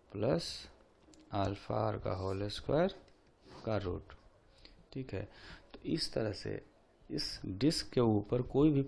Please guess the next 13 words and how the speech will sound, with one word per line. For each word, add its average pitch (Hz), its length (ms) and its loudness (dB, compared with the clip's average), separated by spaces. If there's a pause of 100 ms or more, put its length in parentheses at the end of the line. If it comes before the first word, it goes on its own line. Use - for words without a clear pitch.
पॉइंट 104 360 6
होगा, 87 360 0 (540)
है 117 120 -6
ना, 131 220 2 (680)
कोई 131 220 6
भी 123 120 6
पॉइंट 95 380 2
होगा 113 340 4 (380)
तो 113 80 -2
उसका 113 380 0 (360)
एक्सेलरेशन 98 800 0
जो 98 100 2
है 104 180 2